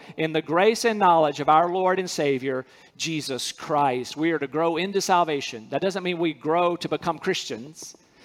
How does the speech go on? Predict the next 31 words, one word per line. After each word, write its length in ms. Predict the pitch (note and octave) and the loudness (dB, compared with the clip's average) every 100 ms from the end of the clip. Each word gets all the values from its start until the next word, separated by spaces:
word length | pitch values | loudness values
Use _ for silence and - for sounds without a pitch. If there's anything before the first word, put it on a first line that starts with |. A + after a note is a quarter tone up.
| - _ | -20 _
That's 220 | C#3+ D#3+ | -2 0
instantaneous 760 | F3 - F3+ E3 F#3+ G3+ E3 - | -2 -2 -2 -2 -2 0 -2 -2
when 140 | D3 | -6
you 80 | D3+ | -4
repent 380 | D#3 F3+ F#3 F3+ | -2 0 -2 -2
and 100 | C#3 | -4
believe 380 | C#3+ E3+ F#3+ | 0 0 0
in 80 | D#3+ | -4
Jesus, 440 | C3+ D#3+ F#3+ C#3+ - | -4 -4 -4 -6 -4
what 120 | D#3 | -4
he 80 | D3 | -2
did 180 | E3+ | -4
for 80 | - | -2
you 80 | D#3+ | -4
on 80 | D3 | -6
the 60 | |
cross. 440 | C#3 E3+ E3+ D3 - - - _ _ _ _ - | -4 2 2 2 -2 -18 -20 _ _ _ _ 0
But 220 | F3+ F3+ | 0 2
then 200 | G#3 G#3+ | 0 2
we 200 | F#3 F#3 | 0 0
grow 340 | D3 F#3 G#3 | 0 2 4
up 140 | G#3 G#3 | 4 4
into 320 | C4+ - C3+ | 0 -2 -6
it. 120 | F#2+ _ _ _ _ _ | -6 _ _ _ _ _
We, 160 | F3+ F#3+ | -2 2
we 220 | F3 G3+ | 0 0
grow 360 | D3 G3 A3+ | 0 4 6
up 240 | A#3+ A3 - | 6 4 2
in 220 | G#3+ G#3 | -2 -2
Christ 560 | - G#3+ A#3+ F#3+ D3+ - | 0 6 6 6 2 -2
over 460 | F#3+ G#3 G3+ G3 | 0 2 2 0